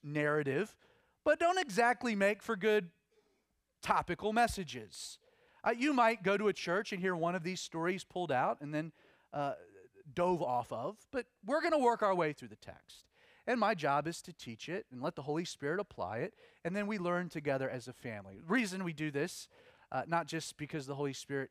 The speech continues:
gifts people for this particular task, but we believe that the Word of God has power. Uh, in Hebrews, we're told that the Word of God is living. It's alive. It's powerful. It's, it's a different book. It's a unique book.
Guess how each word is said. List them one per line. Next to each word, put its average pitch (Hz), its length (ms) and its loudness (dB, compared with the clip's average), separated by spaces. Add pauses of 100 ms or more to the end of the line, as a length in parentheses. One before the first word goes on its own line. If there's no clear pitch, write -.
gifts 139 260 -6
people 127 300 -12
for - 140 -16
this 120 280 -12 (160)
particular 123 480 -10
task, 101 500 -8 (360)
but 226 120 4
we 240 120 4
believe 233 280 4
that 226 80 -2
the 233 80 2
Word 214 180 6
of 196 60 0
God 185 160 6
has 190 120 0
power. 110 520 0 (540)
Uh, 120 180 -10
in 131 100 -6
Hebrews, 156 540 -4
we're 143 120 -6
told 151 260 -2
that 143 140 -4
the 151 100 0
Word 165 260 2
of 135 160 -2
God 113 320 0
is 127 140 -8
living. 139 500 0 (160)
It's 123 120 -10
alive. 151 680 2 (680)
It's - 80 -16
powerful. 208 420 4
It's, - 160 -2
it's 214 180 4
a 220 60 0
different 240 480 0
book. 208 340 4
It's 170 140 -4
a 180 80 0
unique 220 480 0
book. 139 320 -2